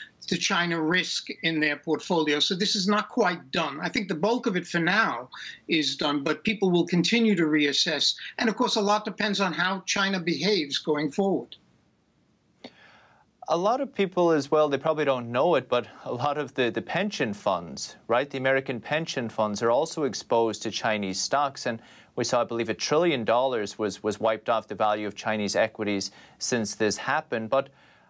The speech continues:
Speaker 2: a lot of these, uh, American pension funds, they, they tend to just track the M S C I indexes, the kind of standard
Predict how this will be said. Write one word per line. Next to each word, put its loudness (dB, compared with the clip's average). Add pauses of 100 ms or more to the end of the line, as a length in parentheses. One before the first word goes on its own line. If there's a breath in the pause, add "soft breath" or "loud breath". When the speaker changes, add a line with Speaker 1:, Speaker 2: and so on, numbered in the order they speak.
(120 soft breath)
Speaker 2:
a 2
lot 2
of -2
these, 2
uh, 4
American 0
pension -4
funds, -2
they, -2 (160 loud breath)
they 2
tend -2
to -4
just 0
track -2
the -4
M 0
S 0
C 0
I 2
indexes, -4
the -6
kind -2
of -2
standard 0